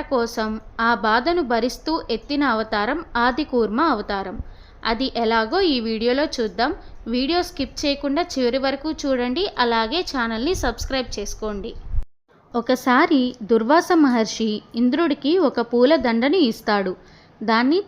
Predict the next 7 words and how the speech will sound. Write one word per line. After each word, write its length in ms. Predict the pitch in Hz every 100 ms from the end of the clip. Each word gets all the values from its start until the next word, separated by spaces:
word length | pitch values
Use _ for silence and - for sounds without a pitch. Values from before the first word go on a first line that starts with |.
| 254
తక్కువగా 460 | 214 320 320 349
భావించి 680 | 302 233 208 214 208 240 214 -
ఇంద్రుడు 380 | 233 269 320 359 -
అవమానిస్తాడు. 880 | 220 233 277 247 240 - 196 185 180 - - - 240
అప్పుడు 280 | 240 269
కోపంతో 840 | 247 220 247 330 302 - 208 208 214 - -
దుర్వాస 400 | 220 233 262 330